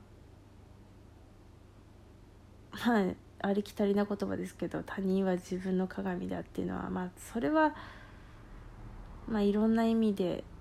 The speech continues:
ですけど、だから、要はさ、まあ、これ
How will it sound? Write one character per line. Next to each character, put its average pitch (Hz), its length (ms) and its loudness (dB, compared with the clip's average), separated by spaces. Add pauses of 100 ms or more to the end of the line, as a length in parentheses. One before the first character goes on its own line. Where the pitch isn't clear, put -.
(120)
で 185 160 -2
す - 140 -14
け 165 120 -4
ど、 143 280 -2 (4000)
だ 214 140 -4
か 202 140 -4
ら、 190 100 -6 (480)
要 208 280 -2
は 190 200 -4
さ、 92 540 -8 (1500)
ま 220 40 -4
あ、 - 20 -4
こ 240 140 -4
れ 233 80 0